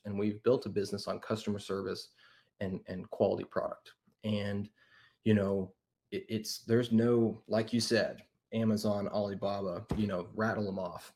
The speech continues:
You can go find product cheaper. There's no doubt about it. Just like you can go find a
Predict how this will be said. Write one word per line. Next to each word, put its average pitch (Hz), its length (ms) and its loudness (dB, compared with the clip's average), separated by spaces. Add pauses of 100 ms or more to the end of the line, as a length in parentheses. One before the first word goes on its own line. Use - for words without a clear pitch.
You 123 180 4
can 123 180 6
go 104 120 6
find 95 400 0 (180)
product - 320 -2
cheaper. - 440 -4
There's 117 280 6
no 104 200 0
doubt 92 240 -2
about 87 280 -6
it. - 60 -18 (640)
Just 98 220 -4
like 104 160 -2
you 107 100 4
can 113 120 4
go 107 140 6
find 107 420 4
a 104 160 0